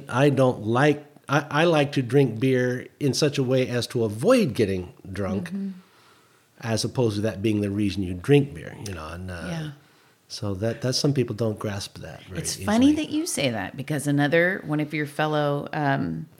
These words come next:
Speaker 2: uh, conversations on this season of the podcast, which is focusing on legends, is Rajat Par, who is easily the most famous sommelier in California.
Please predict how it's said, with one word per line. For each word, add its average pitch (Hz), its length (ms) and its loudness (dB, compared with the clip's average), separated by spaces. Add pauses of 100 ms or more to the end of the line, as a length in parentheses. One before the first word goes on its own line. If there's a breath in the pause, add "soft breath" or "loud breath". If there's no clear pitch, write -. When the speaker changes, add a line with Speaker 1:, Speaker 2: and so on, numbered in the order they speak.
(560 loud breath)
Speaker 2:
uh, 139 440 2 (420)
conversations 170 800 2
on 156 400 2
this 165 260 6 (380)
season 160 800 -2 (100)
of 147 320 -4
the 147 60 -10
podcast, 208 540 -2
which - 140 -16
is - 180 -12
focusing 147 520 -4
on 135 160 -2
legends, 143 460 -6
is 127 300 -4
Rajat 139 420 -2
Par, 131 380 0
who 139 100 -2
is 123 260 -6
easily 151 460 -2
the 131 100 -4
most 123 300 -4
famous 123 340 -4
sommelier 123 480 -6
in 120 140 -10
California. 123 720 -8